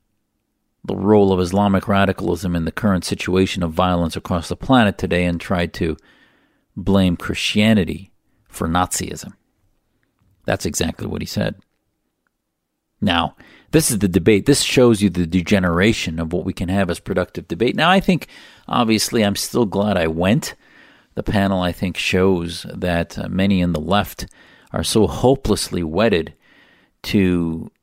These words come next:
an extreme moral equivalency that is ahistorical, that doesn't own up to the time in history that Islam is in, as we're entering our,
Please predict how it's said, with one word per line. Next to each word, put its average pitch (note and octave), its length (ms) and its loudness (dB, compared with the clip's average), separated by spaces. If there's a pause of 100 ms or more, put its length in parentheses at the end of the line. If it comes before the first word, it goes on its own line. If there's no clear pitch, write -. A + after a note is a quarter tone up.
an E2+ 120 -6
extreme C3 680 2
moral G2 300 6
equivalency G2 800 -2
that F2 220 -4
is F2 160 -8
ahistorical, F#2+ 1080 0 (540)
that F#2 380 0 (380)
doesn't A#2+ 460 2
own G#2 240 6
up - 300 2 (600)
to G#2+ 120 2
the F#2 160 2
time G#2+ 380 2
in F2+ 80 2
history G2 400 -2
that - 200 -2
Islam G2 460 0
is F2 200 -2
in, G#2+ 160 4
as F2+ 160 0
we're F2+ 120 -2
entering F#2 520 -2
our, D#2+ 260 -6